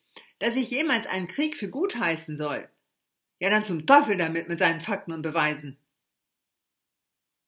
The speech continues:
Und das kann sehr schnell gehen.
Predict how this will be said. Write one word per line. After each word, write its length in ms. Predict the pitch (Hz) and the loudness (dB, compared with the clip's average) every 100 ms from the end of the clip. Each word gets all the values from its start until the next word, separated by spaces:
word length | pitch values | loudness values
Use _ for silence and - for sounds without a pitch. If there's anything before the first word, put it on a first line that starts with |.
| _ _ _ _ _ _ _ _ _ - - | _ _ _ _ _ _ _ _ _ -12 -10
Und 80 | 175 | -4
das 160 | 175 175 | -4 -2
kann 200 | 185 170 | -4 -2
sehr 140 | 180 | -4
schnell 280 | - 226 214 | -4 -6 -4
gehen. 300 | 151 143 | -6 -8